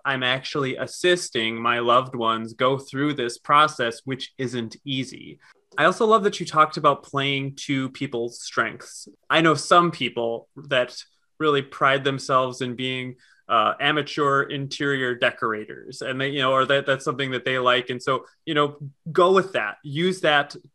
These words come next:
uh, to help the ones that you love. And, you know, if that's not your strong suit, if you have no idea what type of throw pillow is gonna go there, or, you know, what colors clash, well, there are absolutely wonderful professionals out there that can help.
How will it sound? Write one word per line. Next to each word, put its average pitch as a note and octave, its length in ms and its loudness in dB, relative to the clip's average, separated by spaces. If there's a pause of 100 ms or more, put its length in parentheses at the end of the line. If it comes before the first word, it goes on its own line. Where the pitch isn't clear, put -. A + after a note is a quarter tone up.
uh, C3 200 4
to C#3 160 -12
help E3+ 480 0 (160)
the C3 80 -2
ones B2 300 0
that C3 120 -6
you B2+ 140 -8
love. B2 380 2 (360)
And, C3+ 360 -2
you F3+ 120 -6
know, F3+ 160 -2
if F3 120 -6
that's C#3+ 300 0
not B2+ 180 0
your F3+ 100 -2
strong G#3+ 360 -2
suit, A#3 300 -6
if - 100 -8
you C#3 80 -4
have A#2+ 160 -6
no A2+ 340 2
idea C#3+ 540 4 (280)
what C#3 240 0
type D3 160 0
of B2+ 120 -4
throw D#3 240 4
pillow E3 440 4
is D3 120 -2
gonna C#3 200 -4
go C3+ 220 2
there, D3 460 4
or, B2 440 -2 (180)
you C3 80 0
know, B2 200 6
what C3 240 2
colors C#3+ 400 2
clash, C#3+ 540 2
well, C#3+ 120 0
there B2+ 200 2
are C3 300 2
absolutely C3 600 -2
wonderful B2 560 -2
professionals A#2+ 760 -8
out A2 200 -2
there A#2 200 0
that G#2+ 160 -8
can A2 120 -20
help. - 400 -10